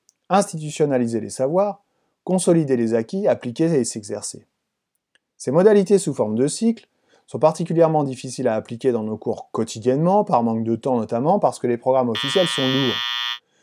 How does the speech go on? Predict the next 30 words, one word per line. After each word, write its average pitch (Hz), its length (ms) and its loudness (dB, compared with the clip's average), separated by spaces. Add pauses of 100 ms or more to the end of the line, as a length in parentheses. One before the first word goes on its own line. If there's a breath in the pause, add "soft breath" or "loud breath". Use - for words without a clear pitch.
(140)
mais 131 100 -2
peuvent 165 320 4
parfaitement 190 460 0
s'imaginer 117 500 -4
dans 185 120 2
une 123 180 2
démarche 165 280 0
de 123 60 -4
projet. 185 440 0 (1160)
En 175 120 6
dépit 185 260 4
de 165 80 6
pouvoir 151 280 4
réaliser 127 420 4
de 127 40 2
manière 117 320 0
complète 147 380 -2
ce 117 140 -8
genre 101 180 -6
de 98 80 -8
pédagogie, 117 680 -4 (260 soft breath)
s'en 175 320 2
inspirer 165 480 2
de 139 100 4
temps 135 220 -2
en 127 100 2
temps 120 440 -2
ou 147 100 0
la 151 120 8
réaliser 120 580 4